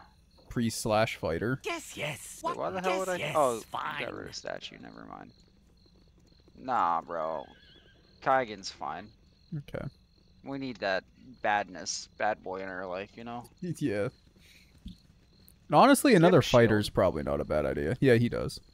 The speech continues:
Speaker 3: Yeah. Uh, can I get a crossbow? Do we have money?
Speaker 1: We have two grand,
Speaker 3: Oh, we got,
Speaker 1: remember? I just told you.
Speaker 3: yeah, where
Speaker 1: Two and a
Speaker 3: the
Speaker 1: half.
Speaker 3: fuck's the thing at, bro?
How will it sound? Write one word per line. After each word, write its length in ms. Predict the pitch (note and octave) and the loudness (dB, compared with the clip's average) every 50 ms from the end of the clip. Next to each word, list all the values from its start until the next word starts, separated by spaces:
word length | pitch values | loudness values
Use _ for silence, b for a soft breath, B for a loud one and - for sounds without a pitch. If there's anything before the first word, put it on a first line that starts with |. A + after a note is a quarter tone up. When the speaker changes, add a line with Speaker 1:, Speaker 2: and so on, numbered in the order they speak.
| _ _ - | _ _ -14
Speaker 3:
Yeah. 340 | B2+ B2+ - - - - - - - - | -14 -12 -10 -10 -12 -12 -14 -18 -16 -8
Uh, 240 | - B2 C3 B2+ B2+ B2 - | -4 0 0 0 0 -2 -4
can 100 | - D#3 | -6 -4
I 100 | E3+ G3+ | -4 -2
get 120 | B3 B3+ | -2 -4
a 60 | D4 | -6
crossbow? 680 | - - - G2 D#2+ D#2 - - _ - A2 A#2+ B2 C3 C3+ C3 _ _ - | -6 -6 -4 -4 -2 -2 -4 -8 _ -10 -8 -8 -8 -8 -12 -16 _ _ -20
Do 60 | B2+ | -16
we 60 | C#3 | -16
have 80 | E3 F3 | -14 -14
money? 360 | B2+ F#2+ F#2+ G#2+ A2+ B2 - - _ _ _ _ _ _ _ _ _ _ _ _ _ _ - | -12 -12 -12 -12 -12 -16 -18 -20 _ _ _ _ _ _ _ _ _ _ _ _ _ _ -4
Speaker 1:
We 140 | D#3+ F#3 | 0 0
have 120 | G#3 E3+ - | 0 0 -2
two 140 | - A#2+ G#2 | -4 -6 -4
grand, 320 | A2+ B2 B2 - C3+ C3+ | -2 0 2 2 2 0
Speaker 3:
Oh, 40 | D3 | -2
we 40 | C3 | -2
got, 80 | C#3+ D#3 | 0 0
Speaker 1:
remember? 180 | D3 E3 D#3+ B2+ | -2 -2 -4 -6
I 20 | |
just 160 | C3 - - | -8 -8 -8
told 160 | - C3+ D3 | -6 -6 -4
you. 80 | C3+ A2+ | -4 -4
Speaker 3:
yeah, 100 | C#3+ D#3 | -4 -6
where 140 | D#3 C#3 - - | -6 -8 -6 -6
Speaker 1:
Two 60 | A#2+ | -4
and 80 | A2 A2+ | -2 -2
a 20 | B2 | -2
Speaker 3:
the 40 | B2 | -2
Speaker 1:
half. 160 | B2 B2+ C#3 | -2 -4 -6
Speaker 3:
fuck's 80 | - - | -8 -12
the 160 | - - - - - | -16 -16 -16 -14 -16
thing 140 | - - - | -18 -18 -16
at, 160 | - G1+ - - | -16 -16 -16 -16
bro? 240 | - G1+ G1+ - - | -14 -14 -14 -14 -14